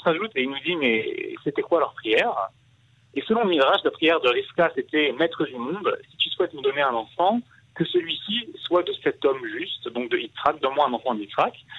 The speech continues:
Et lui, il répondait, lui priait aussi de son côté en disant, Maître du monde, si tu souhaites me donner un enfant, que celui-ci soit de cette femme juste, de, et donc de, ma, de, de, de Rivka. Et ici, ce qui est intéressant,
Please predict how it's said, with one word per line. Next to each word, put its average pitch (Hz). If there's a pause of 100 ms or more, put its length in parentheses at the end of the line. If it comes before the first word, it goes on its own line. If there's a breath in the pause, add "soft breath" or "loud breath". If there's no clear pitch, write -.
(300 loud breath)
Et 135
lui, 180
il 269
répondait, 156
lui 160
priait 151
aussi 123
de 135
son 131
côté 123
en 175
disant, 135
Maître 151
du 117
monde, 185
si -
tu -
souhaites -
me 139
donner 123
un 120
enfant, 175
que 196
celui-ci 156 (520 loud breath)
soit 175
de 185 (140)
cette 175 (180)
femme 135
juste, 110 (160)
de, 120 (140)
et 123
donc 143
de, 120
ma, 113
de, 104
de, 107
de 107
Rivka. - (640 loud breath)
Et 131
ici, 233
ce -
qui -
est 185
intéressant, 175